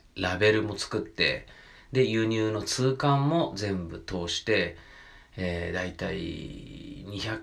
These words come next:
キロぐらいかな、輸入することに成功したんですね。で、その時に利用したのがクラウドファンディングです。今流行りの。で、クラウドファンディングで、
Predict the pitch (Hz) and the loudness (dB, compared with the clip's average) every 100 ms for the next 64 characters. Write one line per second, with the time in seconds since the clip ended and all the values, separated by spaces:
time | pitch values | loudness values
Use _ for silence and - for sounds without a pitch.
0 | - - 117 110 101 - 98 101 98 - | -6 -2 -2 0 0 0 0 0 0 -10
1 | - - - _ - - 101 101 104 98 | -20 -20 -20 _ -12 -2 0 2 0 0
2 | - 101 107 101 92 80 78 - 92 90 | 0 0 0 -2 -2 -6 -8 -6 -4 -2
3 | - 85 - 85 85 98 98 - - - | -2 -4 -4 -6 -6 -6 -6 -8 -20 -20
4 | - - - - - - - - 160 143 | -20 -20 -20 -20 -18 -16 -14 -4 0 2
5 | 180 208 185 110 104 113 110 - 110 95 | 2 4 4 4 4 2 2 0 0 2
6 | 101 92 - - 110 117 117 113 113 104 | 2 2 0 2 4 4 0 0 -2 -2
7 | 90 85 - - - - - 98 87 85 | -4 -6 -8 -8 -10 -12 -8 -6 -4 -2
8 | 87 87 - - - - - - _ _ | -2 -4 -8 -12 -20 -20 -20 -20 _ _
9 | - - - 113 110 127 123 131 127 131 | -20 -14 -2 0 2 4 6 6 4 4
10 | 123 110 101 98 120 101 87 | 2 0 -2 2 2 2 -2